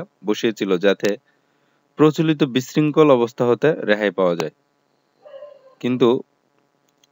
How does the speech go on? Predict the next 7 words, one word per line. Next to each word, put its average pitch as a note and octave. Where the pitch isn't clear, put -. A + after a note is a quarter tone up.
এ B2+
ধরনের D3+
সমঝোতার C#3
মাধ্যমে A#2+
পছন্দ B2
করা B2
রাজাকে A2